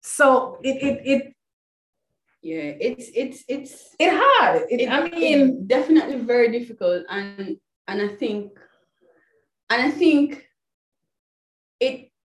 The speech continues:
Speaker 2: manifests itself in different ways.
Speaker 1: Mm-hmm.
Speaker 2: Because I think some people, even though when them come out, um,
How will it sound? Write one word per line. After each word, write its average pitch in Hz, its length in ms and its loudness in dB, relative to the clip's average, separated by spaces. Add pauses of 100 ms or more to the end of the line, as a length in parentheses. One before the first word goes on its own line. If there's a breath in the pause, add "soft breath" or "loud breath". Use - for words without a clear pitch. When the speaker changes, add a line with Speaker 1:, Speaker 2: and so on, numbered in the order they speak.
(300)
Speaker 2:
manifests 247 600 -2
itself 196 480 -6
in 180 220 -4
different 175 380 -10
ways. 156 600 -6
Speaker 1:
Mm-hmm. 165 300 -8
Speaker 2:
Because 214 480 -2
I 214 180 -2
think 233 460 -4 (340)
some 247 420 -4
people, 247 440 -2
even 240 400 -4
though 220 680 -2 (280)
when 208 180 -8
them 214 200 -6
come 220 220 -10
out, 160 340 -6 (720)
um, 170 600 -4